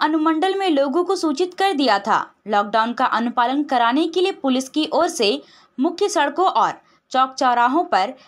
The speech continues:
बैरिकेडिंग लगाकर जांच की जा रही है। प्रशासनिक पदाधिकारी और पुलिस के पदाधिकारी स्वयं निगरानी कर रहे हैं। पश्चिमी सिंहभूम जिले के चाईबासा, जगन्नाथपुर और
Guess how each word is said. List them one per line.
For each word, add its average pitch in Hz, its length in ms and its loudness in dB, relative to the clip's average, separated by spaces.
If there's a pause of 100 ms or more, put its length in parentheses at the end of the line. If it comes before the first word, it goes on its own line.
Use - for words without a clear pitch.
(160)
बैरिकेडिंग 311 560 0
लगाकर 311 420 2
जांच 294 320 0
की 359 180 0
जा 349 160 2
रही 233 280 -2
है। 185 180 2 (480)
प्रशासनिक 247 520 0
पदाधिकारी 240 680 0
और 214 340 0 (400)
पुलिस 330 260 -2
के 392 120 0
पदाधिकारी 262 720 0
स्वयं 349 220 -2
निगरानी 277 520 0
कर 370 200 0
रहे 262 260 2
हैं। 202 220 0 (440)
पश्चिमी 269 380 0
सिंहभूम 254 400 0
जिले 240 280 0
के 247 160 -2
चाईबासा, 226 720 2 (360)
जगन्नाथपुर 294 760 2
और 214 340 2